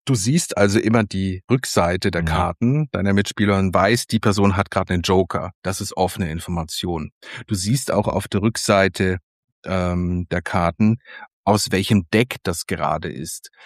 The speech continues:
Speaker 1: Wenn ich also jetzt hier, ich kann ganz normal sagen, ich, hallo, ich ziehe gerade die letzte Karte meines Standarddecks, gleich fängt mein, äh, Eternal Deck an. Dann wissen also alle, okay,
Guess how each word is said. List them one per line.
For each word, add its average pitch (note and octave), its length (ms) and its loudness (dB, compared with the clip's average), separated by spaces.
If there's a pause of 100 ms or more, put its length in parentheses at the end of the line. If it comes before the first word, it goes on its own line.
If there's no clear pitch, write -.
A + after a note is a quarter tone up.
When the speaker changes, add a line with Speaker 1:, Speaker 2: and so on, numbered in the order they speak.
(140)
Speaker 1:
Wenn F#2+ 120 2
ich G#2 200 0
also G2 180 0
jetzt G2+ 220 -2
hier, C3 220 0
ich G2 120 -4
kann B2+ 260 0
ganz C3 280 0
normal A2+ 500 2
sagen, B2 420 2
ich, - 180 -14
hallo, C3 280 2
ich A#2 160 -8
ziehe A#2+ 260 2
gerade G#2+ 380 2
die F#2+ 120 -4
letzte A#2+ 360 -2
Karte A2 500 0
meines G2 440 0
Standarddecks, G#2+ 920 -2 (520)
gleich G#2 400 2
fängt A2 500 2
mein, F#2+ 540 -2 (480)
äh, G2 280 2
Eternal A#2 380 2
Deck F2 260 -6
an. D2 280 -6 (680)
Dann G2+ 280 2
wissen - 260 0
also G2 240 -2
alle, G#2+ 400 2
okay, C3+ 500 0